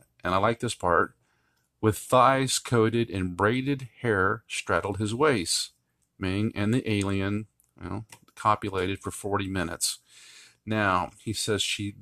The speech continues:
then disappeared through the wall and floated back down to the bed. "She left me with this," and then he says that he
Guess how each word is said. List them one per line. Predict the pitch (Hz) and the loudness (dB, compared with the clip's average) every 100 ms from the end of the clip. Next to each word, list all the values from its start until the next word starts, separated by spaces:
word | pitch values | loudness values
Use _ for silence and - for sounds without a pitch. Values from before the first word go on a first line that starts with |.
| 101 | 0
then | 127 151 139 | 2 2 0
disappeared | 127 - 151 - 120 110 110 | -2 0 -2 -4 0 0 -2
through | 123 117 | -2 -2
the | 135 | -2
wall | 101 92 92 98 110 _ _ _ _ - | -2 0 0 -2 -6 _ _ _ _ -8
and | 101 | -6
floated | - 117 113 113 101 | -2 0 0 0 -2
back | 101 104 - | -2 -2 -2
down | 104 98 98 | -2 0 -2
to | 95 | -6
the | 95 | -10
bed. | 104 107 92 87 _ _ _ _ _ _ _ _ | -2 0 0 -4 _ _ _ _ _ _ _ _
"She | - 113 | -6 -2
left | 104 127 - | 2 0 0
me | 131 123 | -4 -2
with | 127 - | -2 -2
this," | 110 95 85 - - - | 0 2 0 -2 -2 -4
and | 98 | -6
then | 101 101 | -4 -2
he | |
says | 101 - 104 95 | -2 -2 -2 -2
that | 92 | -6
he | 92 87 90 | -8 -12 -14